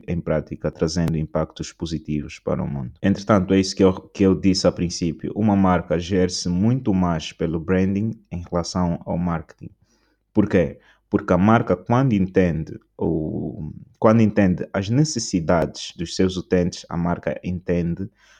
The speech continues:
a venda de produtos muito rapidamente, porque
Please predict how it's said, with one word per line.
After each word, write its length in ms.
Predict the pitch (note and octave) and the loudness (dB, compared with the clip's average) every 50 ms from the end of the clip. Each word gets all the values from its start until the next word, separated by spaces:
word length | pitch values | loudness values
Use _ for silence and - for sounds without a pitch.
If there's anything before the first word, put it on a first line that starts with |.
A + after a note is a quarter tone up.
| _ _ - | _ _ -2
a 140 | - F#2+ | -2 0
venda 320 | F2+ F#2 F#2+ F#2+ F#2 F#2 F2 | 0 2 2 2 4 2 0
de 80 | - | -2
produtos 580 | - - F2 F2 E2 F2 F2+ F2 E2 - - - | -4 -4 -4 -2 0 0 0 0 -2 -4 -8 -6
muito 280 | E2 E2 E2 D#2+ - F2 | -4 -2 -2 -4 -4 -4
rapidamente, 760 | - E2+ E2+ - E2+ D#2+ E2 E2 E2 E2 D#2 D#2 D2+ - _ _ | -4 -4 -2 -2 -2 -2 -2 -2 -2 -2 -4 -4 -8 -10 _ _
porque 340 | - - - - - - - | -6 -6 -6 -6 -8 -16 -20